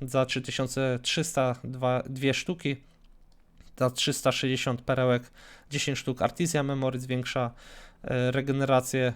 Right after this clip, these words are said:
e, durability o pięć w przypadku, e, bossowych rzeczy.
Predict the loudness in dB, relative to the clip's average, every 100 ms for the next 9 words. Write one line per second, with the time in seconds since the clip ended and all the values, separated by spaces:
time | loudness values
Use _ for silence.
0 | -4 -6 0 6 6 6 0 0 2 2
1 | 2 0 -2 -2 -6 -8 -14 -20 -20 -20
2 | -14 -8 0 0 2 0 0 -2 -4 -4
3 | -2 -4 -6 -2 0 0 -2 -6 -18 -14
4 | -8 0 2 2 2